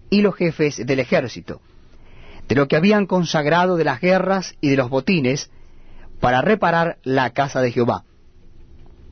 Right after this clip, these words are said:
Asimismo, todas las cosas que había consagrado el vidente Samuel, y Saúl,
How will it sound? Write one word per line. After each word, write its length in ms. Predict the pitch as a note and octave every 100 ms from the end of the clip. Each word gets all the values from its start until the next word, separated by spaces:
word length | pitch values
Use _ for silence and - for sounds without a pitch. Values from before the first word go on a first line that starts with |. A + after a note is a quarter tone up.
| - - - - -
Asimismo, 500 | F#3 A#3+ A3 A3 G3
todas 180 | A3 G#3+
las 140 | E3
cosas 480 | - F#3 F3 E3+ -
que 140 | D3+
había 240 | D3 F3 E3+
consagrado 720 | D3 C#3+ C3+ C#3+ E3 E3+ D#3+ - - -
el 160 | C#3
vidente 460 | C3 C#3 E3+ D3+ C#3+
Samuel, 500 | D3 D#3 F3+ B2 C#3+ - - - - - -
y 100 | F3
Saúl, 500 | E3 D#3 G3 D3+ D#3+